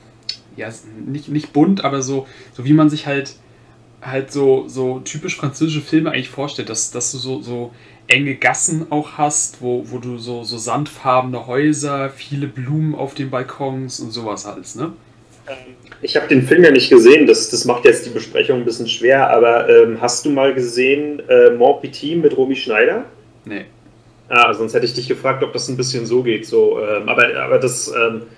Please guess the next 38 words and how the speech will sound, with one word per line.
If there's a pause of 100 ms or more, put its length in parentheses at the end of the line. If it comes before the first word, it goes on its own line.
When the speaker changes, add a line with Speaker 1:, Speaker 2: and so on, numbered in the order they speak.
(180)
Speaker 2:
guck
dir
den
mal
an,
das
ist
ein
Film,
den
man
gesehen
haben
muss,
Mon
Petit
mit
Romy
Schneider. (420)
Ähm, (520)
die,
ähm, (880)
das
klingt
so
ein
bisschen
so
wie
das,
was
du
erzählst,
ja. (800)
Speaker 1:
Ja,
jedenfalls,
äh, (120)
die